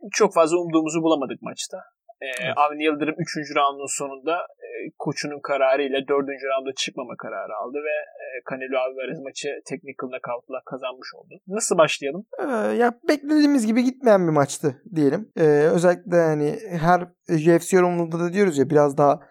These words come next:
Speaker 2: kendi prediction'larımızla, tahminlerimizle de karşılaştırıyoruz. Bu çok tahmin ettiğimiz gibi gitmedi açıkçası. Çünkü Av-, Avni'nin kendi stilinde sunabildiklerinden daha azını sunduğu bir maçtı.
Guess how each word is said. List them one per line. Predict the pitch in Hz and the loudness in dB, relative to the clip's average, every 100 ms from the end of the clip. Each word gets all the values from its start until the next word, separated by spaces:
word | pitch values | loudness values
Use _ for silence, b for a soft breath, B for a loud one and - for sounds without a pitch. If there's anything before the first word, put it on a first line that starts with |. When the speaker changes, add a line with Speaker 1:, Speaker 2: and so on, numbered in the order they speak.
| b | b
Speaker 2:
kendi | 170 160 | 2 2
prediction'larımızla, | 165 160 151 - 156 151 151 156 135 131 131 - | 4 2 2 0 2 4 4 2 0 -2 -2 -4
tahminlerimizle | 135 135 139 147 147 143 131 | -2 0 2 2 4 4 4
de | |
karşılaştırıyoruz. | 120 117 113 113 - - 170 - - b b b - | 4 0 0 -6 -8 -8 -8 -8 -18 b b b -10
Bu | 220 | -2
çok | 254 247 | 0 2
tahmin | 196 175 147 | 4 4 2
ettiğimiz | - 160 175 | -2 -6 -6
gibi | 233 220 | -4 -6
gitmedi | 196 - 131 | -6 -2 -2
açıkçası. | 123 - 147 143 | -2 -4 -6 -6
Çünkü | - 170 175 | -8 -2 2
Av-, | 165 170 170 | 4 4 2
Avni'nin | 156 160 165 175 180 | 2 2 2 -2 0
kendi | 180 170 180 | 0 2 0
stilinde | - - 175 165 165 190 | -4 -4 -2 -2 0 0
sunabildiklerinden | 190 - - 165 165 165 160 170 _ - 165 170 175 196 180 | -2 -10 0 2 2 -2 -4 -8 _ 0 0 2 2 2 4
daha | 170 | 6
azını | 175 165 170 | 6 2 -2
sunduğu | - 165 160 165 | -4 -2 4 4
bir | 147 | 4
maçtı. | 117 - - 170 | -2 -6 -8 -8